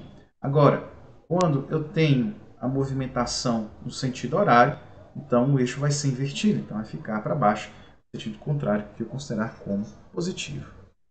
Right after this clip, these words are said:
E como todo campo magnético, é, as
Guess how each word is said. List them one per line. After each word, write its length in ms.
E 80
como 200
todo 280
campo 280
magnético, 560
é, 640
as 220